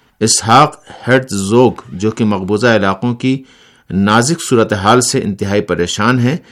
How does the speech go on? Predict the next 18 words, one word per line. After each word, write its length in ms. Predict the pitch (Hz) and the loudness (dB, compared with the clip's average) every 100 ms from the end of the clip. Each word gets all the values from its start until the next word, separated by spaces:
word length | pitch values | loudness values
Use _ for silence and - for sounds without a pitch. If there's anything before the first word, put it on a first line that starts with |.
| - _ | -20 _
نے 180 | 107 110 | 2 4
اعلان 320 | 110 117 143 | 6 4 2
کیا 200 | 147 123 | 2 2
ہے 100 | 127 | 2
کہ 100 | 185 | 0
حالات 500 | 123 101 95 113 143 | -2 0 2 2 2
اس 140 | 127 - | -2 -4
قدر 240 | 113 127 | -2 0
نازک 460 | 127 120 120 139 139 | 2 0 0 -2 -2
ہیں 120 | 170 | -4
کہ 60 | 135 | -2
انہیں 200 | 123 110 | 0 0
مستعفی 500 | 107 - 101 - 156 | -2 -2 -2 0 0
ہونے 280 | 139 147 | 0 0
کی 240 | 143 92 76 - _ _ - | -2 -4 -8 -10 _ _ -4
متعدد 920 | 98 110 - 110 110 131 123 - _ | 0 0 2 2 4 2 0 -4 _
پیشکشیں 520 | 110 104 - 110 110 | -2 0 -2 -2 -2
ہوئیں، 260 | 82 80 | -4 -6